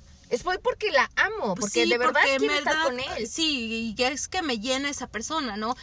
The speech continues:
Speaker 2: Y si no me llena esa persona,
Speaker 1: Mejor no
Speaker 2: ¿para
Speaker 1: tengo
Speaker 2: qué
Speaker 1: nada.
Speaker 2: estoy? ¿Para qué estoy con esa persona, no?
Speaker 1: Porque
Speaker 2: Sí.
Speaker 1: yo soy como tú.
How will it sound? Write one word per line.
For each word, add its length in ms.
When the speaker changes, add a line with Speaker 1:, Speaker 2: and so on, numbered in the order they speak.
Speaker 2:
Y 100
si 180
no 180
me 140
llena 260
esa 160
persona, 520
Speaker 1:
Mejor 240
no 40
Speaker 2:
¿para 140
Speaker 1:
tengo 140
Speaker 2:
qué 40
Speaker 1:
nada. 360
Speaker 2:
estoy? 260
¿Para 160
qué 80
estoy 200
con 220
esa 220
persona, 480
no? 240
Speaker 1:
Porque 260
Speaker 2:
Sí. 80
Speaker 1:
yo 240
soy 160
como 280
tú. 200